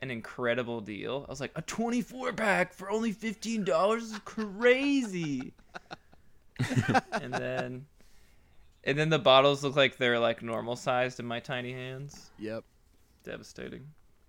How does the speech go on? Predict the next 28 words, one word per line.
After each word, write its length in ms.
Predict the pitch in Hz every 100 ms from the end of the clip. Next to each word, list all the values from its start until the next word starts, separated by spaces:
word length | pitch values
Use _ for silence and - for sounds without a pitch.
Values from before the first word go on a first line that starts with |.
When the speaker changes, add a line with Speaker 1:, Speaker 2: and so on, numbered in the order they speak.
| _ - - _ _ _ - - _ - - - _ -
Speaker 1:
Devastating 460 | 127 123 - 139
stuff, 240 | 135 139 131 -
Speaker 2:
It's 80 | 123
Speaker 1:
folks. 60 |
Speaker 2:
devastating. 680 | 104 85 90 - 80 85 92 101 - - - - - - 110
Speaker 3:
I've 100 | 120
had 120 | 110
the 60 | 95 -
Speaker 1:
I'm 100 | 101
pulling 300 | 131 180 185
a 40 |
Speaker 3:
Coronitas. 60 | 147
Speaker 1:
Timmy 300 | - 147 180
today. 500 | 160 - 120 117 113
I 40 | 113
didn't 160 | 139
tell 120 | 127 139
you 100 | 139
guys 380 | 123 123 110 -
on 140 | 123
our, 260 | 113 113 113
uh, 380 | 127 120 113 117 - - - _ _ _ _ _ - - - - - - -
the 140 | 127
thing 260 | - 139 127
that 160 | 113
didn't 240 | 131 131 117
happen 400 | 117 110 110 113
earlier, 420 | 113 123 123